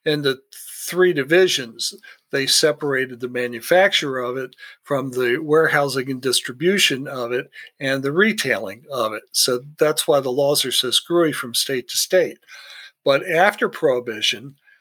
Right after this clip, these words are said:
along with the changes in the law, the government instituted a rule that companies have to emboss into the glass,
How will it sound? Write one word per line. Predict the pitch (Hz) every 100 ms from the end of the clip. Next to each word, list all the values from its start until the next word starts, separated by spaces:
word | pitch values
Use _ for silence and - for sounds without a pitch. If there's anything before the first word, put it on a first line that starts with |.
| _
along | 135 127 139 160 185
with | 175
the | -
changes | 139 - 147 139 139 123 -
in | 143 131 120 110 -
the |
law, | 113 156 208 139 131 - _ _ _ _ _ _ _ _ _ _ _
the | 175 156 139
government | 131 156 185 170 156
instituted | 170 160 - 147 - 180 165 147
a | 127
rule | 127 175 233 160 135 143 - - - _ _
that | 143 -
companies | - 185 180 165 156 -
have | 175 175 -
to | 190
emboss | 190 160 143 127 127 - -
into | - 175 196 190
the | 185
glass, | 185 170 147 113 87 - -